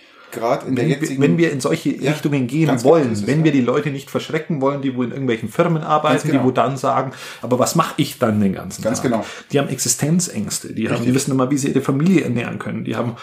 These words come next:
Speaker 2: Häuser, Häuser finanziert auf,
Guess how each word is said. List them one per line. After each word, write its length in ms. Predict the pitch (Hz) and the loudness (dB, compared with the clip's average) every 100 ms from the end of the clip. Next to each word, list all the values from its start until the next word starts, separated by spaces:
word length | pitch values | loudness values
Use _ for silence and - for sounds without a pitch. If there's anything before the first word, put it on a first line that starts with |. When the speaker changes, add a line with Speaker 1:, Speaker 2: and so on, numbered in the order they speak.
| - - - | -18 -6 2
Speaker 2:
Häuser, 640 | 135 170 160 135 - - _ - | 4 6 4 2 0 -10 _ -8
Häuser 640 | - 143 147 139 131 - | -2 -2 0 0 0 -2
finanziert 840 | - 127 117 113 - 147 147 - - | -2 0 0 -2 2 4 4 -2 -8
auf, 540 | - 117 139 - - | 2 4 2 0 -14